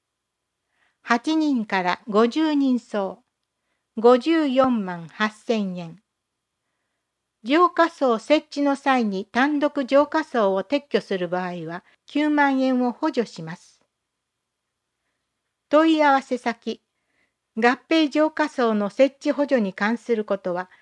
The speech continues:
道路課建設総務班、電話、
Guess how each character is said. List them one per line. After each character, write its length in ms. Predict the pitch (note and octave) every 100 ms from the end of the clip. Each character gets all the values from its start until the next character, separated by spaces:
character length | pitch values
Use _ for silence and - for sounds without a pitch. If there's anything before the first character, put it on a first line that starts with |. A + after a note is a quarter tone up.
| _ _ _ G3+
道 280 | C4+ D4
路 160 | C#4+ C4+
課 300 | - B3 -
建 260 | - D4+ D#4
設 260 | - D4 -
総 300 | - C#4 D4
務 180 | D4
班、 400 | C4 - D#3+ D3+ _ -
電 460 | F#3+ A3 A#3+ A#3+ A3
話、 180 | G#3+